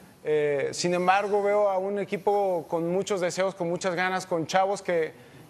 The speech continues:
que han venido demostrando que tienen una gran calidad y que por algo están peleando hoy el día de, de, de las semifinales, ¿no?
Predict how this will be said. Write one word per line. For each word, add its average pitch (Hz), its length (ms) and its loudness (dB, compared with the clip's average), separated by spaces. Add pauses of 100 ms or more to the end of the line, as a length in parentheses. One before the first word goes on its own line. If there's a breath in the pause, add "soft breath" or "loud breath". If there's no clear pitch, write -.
que 175 60 -4
han 190 100 0
venido 196 440 2
demostrando 185 640 0
que 175 120 -4
tienen 190 260 0
una 190 180 0
gran 180 220 0
calidad 180 500 0 (560 loud breath)
y 160 80 -10
que 185 160 0
por 180 220 2
algo 220 240 2
están 214 380 -2
peleando 202 360 0
hoy 202 160 2
el 196 80 0
día 190 160 2
de, 175 400 0
de, 147 320 0
de 151 100 -4
las 147 140 0
semifinales, 160 600 -2
¿no? 190 200 -6